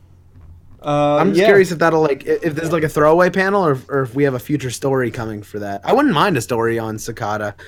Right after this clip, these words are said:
Speaker 2: 'cause he's only in, like, three issues, so
Speaker 1: Oh, imagine if Sakata
Speaker 2: and Jeff Johns run.
Speaker 1: was so obsessed and he ends up killing himself and becoming a Black Lantern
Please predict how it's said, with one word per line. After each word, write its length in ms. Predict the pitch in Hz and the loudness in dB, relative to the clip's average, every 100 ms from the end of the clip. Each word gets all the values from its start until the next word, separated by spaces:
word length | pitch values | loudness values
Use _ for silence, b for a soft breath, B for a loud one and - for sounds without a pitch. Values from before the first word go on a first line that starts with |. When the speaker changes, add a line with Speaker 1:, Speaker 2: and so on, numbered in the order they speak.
| B B - | B B -6
Speaker 2:
'cause 160 | 135 | -2
he's 160 | 160 175 | 0 0
only 220 | 180 160 | 2 2
in, 100 | 139 | 2
like, 240 | 127 110 - _ _ _ | 0 -2 -14 _ _ _
three 360 | - 123 139 135 | -12 -4 0 2
issues, 380 | 143 180 208 - | 2 4 4 0
so 440 | - - 123 131 | -8 -2 2 4
Speaker 1:
Oh, 40 | 123 | 4
imagine 440 | 123 127 131 147 | 4 4 2 0
if 60 | 139 | 2
Sakata 400 | 147 135 120 117 | 0 2 4 6
Speaker 2:
and 100 | 127 | 4
Jeff 140 | 143 | 2
Johns 340 | 139 135 139 117 | -2 -4 -2 -4
run. 260 | 107 107 - 131 | -6 -8 -8 -4
Speaker 1:
was 180 | 120 | -4
so 160 | - 117 | 2 2
obsessed 480 | 120 - 117 120 123 | 2 2 2 2 0
and 120 | 127 | -2
he 80 | 107 | 0
ends 160 | 113 113 | 0 -2
up 140 | 107 | -6
killing 300 | - 113 117 | -2 0 2
himself 340 | 131 127 147 143 | 0 2 0 2
and 100 | 113 | -4
becoming 320 | 101 117 110 | -4 -2 -2
a 60 | |
Black 260 | 101 104 101 | 0 0 0
Lantern 480 | 117 - - - | -4 -6 -10 -16